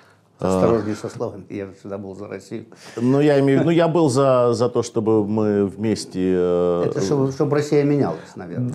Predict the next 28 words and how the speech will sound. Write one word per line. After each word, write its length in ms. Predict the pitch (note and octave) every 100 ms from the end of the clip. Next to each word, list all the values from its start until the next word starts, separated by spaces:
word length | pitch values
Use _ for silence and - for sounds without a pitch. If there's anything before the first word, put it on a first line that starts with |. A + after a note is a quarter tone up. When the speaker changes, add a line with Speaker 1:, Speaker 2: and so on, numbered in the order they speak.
| D#3
Speaker 1:
Ну 160 | F3+
да, 220 | E3+ C#3 F#2
потому 220 | A#2 B2
что 120 | -
в 60 | A2+
девяносто, 480 | A2+ C3 C3+ - A#2
в-, 100 | - - -
вот, 340 | A2 G#2+ - -
э, 240 | G#2 G#2+
девяносто, 580 | G2+ A2 A#2 A#2 - -
в 40 |
начале 320 | G#2 G#2+ A#2 G#2+
девяностых 500 | G#2+ A2+ A2 - G2+
годов 280 | A#2+ B2+ -
многие 460 | A#2+ C3 C3 F2 E2+
из 220 | F#2 D#2+
нас 280 | F#2 F2 -
ринулись 460 | F#2 F2 E2 -
в 40 | -
Россию, 520 | F2 - - F2+ - -
многие 320 | - A2 A2
из 80 | G#2
нас 240 | F#2+ F2+ F#2+
ринулись 420 | F#2+ F#2 F2 -
в 40 |
Украину, 600 | F2 F#2 F#2 F2+ E2 D2+
в 120 | D2 F#2
разные. 280 | G2 D#2+